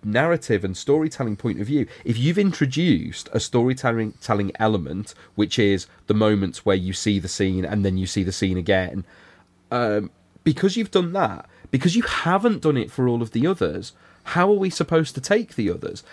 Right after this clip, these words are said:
And yet there's, you know, I, I do think the film would be a lot more interesting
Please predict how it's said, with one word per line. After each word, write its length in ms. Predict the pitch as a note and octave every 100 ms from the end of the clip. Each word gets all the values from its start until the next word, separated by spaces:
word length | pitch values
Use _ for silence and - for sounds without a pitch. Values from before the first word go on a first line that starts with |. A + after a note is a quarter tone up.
| -
And 140 | C#3+
yet 180 | E3 D3+
there's, 320 | E3+ - - -
you 100 | -
know, 200 | E3+ G2 F#2 - - -
I, 60 | C#3+
I 80 | D3
do 280 | C#3+ - F#3
think 200 | - D#3
the 60 | C3
film 280 | G3+ A3+
would 140 | G#2+ -
be 80 | A2
a 60 |
lot 280 | A#2 D3 -
more 180 | A#2 A#2
interesting 640 | G3 - G2+ - E2+ E2